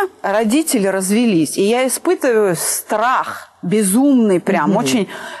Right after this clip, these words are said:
Speaker 1: тяжёлое такое переживание, а вдруг со мной это случится? Мужчины действительно иногда рассуждают вот так беспомощно, как будто и жениться, и развестись он может под общим наркозом, как будто это без его участия произойдёт.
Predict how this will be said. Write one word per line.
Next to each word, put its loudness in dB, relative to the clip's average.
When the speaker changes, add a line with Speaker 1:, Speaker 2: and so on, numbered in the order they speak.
Speaker 1:
тяжёлое 2
такое -2
переживание, 0
а -2
вдруг -2
со -2
мной 0
это -4
случится? -4
Мужчины 0
действительно 0
иногда 0
рассуждают 0
вот -2
так -2
беспомощно, -2
как -2
будто 2
и 2
жениться, 0
и 2
развестись 0
он 2
может 0
под 0
общим 0
наркозом, 0
как -2
будто 2
это -4
без 0
его 2
участия 0
произойдёт. -2